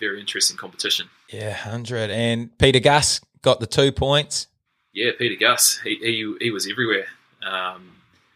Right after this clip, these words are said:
Speaker 1: the old Fijian Drua probably could have used with him in the weekend, but no, he, he carries hard. Um, you know, he's a big ball
Speaker 2: Mm.
Speaker 1: carrier, and he looks fit.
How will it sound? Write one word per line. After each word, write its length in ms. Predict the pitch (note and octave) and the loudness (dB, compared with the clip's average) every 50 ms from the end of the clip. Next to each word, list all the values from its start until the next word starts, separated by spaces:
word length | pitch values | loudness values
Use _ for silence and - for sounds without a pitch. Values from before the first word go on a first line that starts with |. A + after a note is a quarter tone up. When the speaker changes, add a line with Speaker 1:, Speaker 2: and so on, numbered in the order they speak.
| _ | _
Speaker 1:
the 80 | - G#2+ | 0 0
old 160 | G#2 F#2+ - | 0 0 2
Fijian 400 | - A2+ A2 G2+ G#2+ G#2+ G2 F#2 | 2 2 2 2 0 -4 -4 -2
Drua 260 | F2+ G2+ G#2+ A2+ A2+ - | 2 4 4 4 4 2
probably 240 | - A2 G2+ G2 | -2 -4 -4 -4
could 120 | F#2+ - F#2+ | -6 -4 -4
have 100 | F#2 F#2 | -2 -2
used 220 | F#2+ F#2+ F#2+ - | -2 -2 0 -2
with 120 | F#2 F2+ - | -2 -4 -4
him 120 | G2+ G2 | -6 -6
in 80 | F#2 F#2 | -6 -10
the 80 | F#2 | -8
weekend, 380 | F#2 G2 F#2+ - G2+ - A#2 B2+ _ _ _ _ _ _ _ _ _ _ _ _ _ _ _ _ _ _ _ _ _ | -10 -10 -8 -2 0 -2 -2 -2 _ _ _ _ _ _ _ _ _ _ _ _ _ _ _ _ _ _ _ _ _
but 180 | - F#2 F#2 - | -8 -8 -6 -4
no, 140 | G2+ F#2+ | -4 -2
he, 260 | F#2 G2 G2 G2 F#2+ F#2 _ _ _ | 0 0 0 0 -2 -4 _ _ _
he 120 | - G#2+ G2+ | -8 -8 -6
carries 400 | - - A2+ A2 G#2 G2+ F#2+ - | 0 2 4 4 4 4 2 2
hard. 380 | G#2 G2 G2 G2 G2 G2 F#2+ - - - - - - - | 4 4 6 6 6 4 2 0 -12 -16 -20 -20 -20 -16
Um, 540 | - G2 G2 F#2+ F#2 F2+ F#2+ F#2+ F#2 F2+ F2+ _ _ _ _ _ _ _ _ _ _ _ _ | -14 -12 -10 -10 -8 -10 -10 -12 -16 -20 -20 _ _ _ _ _ _ _ _ _ _ _ _
you 80 | G#2 | -20
know, 80 | G2 G2 F#2+ | -20 -18 -12
he's 120 | - - | -8 -8
a 60 | - | -8
big 280 | - _ G#2 G2+ F#2+ - | -4 _ -2 -2 -2 -2
ball 180 | - - F#2+ F#2 | -4 -4 -4 -4
Speaker 2:
Mm. 80 | F2+ G2 | -4 -2
Speaker 1:
carrier, 540 | G2 F#2 F#2 F#2 F2+ F2+ F#2 F#2 F#2+ F#2 - _ _ _ _ _ _ _ _ _ _ - | 0 2 2 2 2 0 -2 -4 -8 -8 -12 _ _ _ _ _ _ _ _ _ _ -6
and 100 | G#2 G#2 | -6 -2
he 180 | G2+ - B2+ C#3+ | 0 2 4 4
looks 240 | F3+ G3+ - - | 2 2 0 -2
fit. 260 | - - F#3 A3 - | 0 2 0 0 0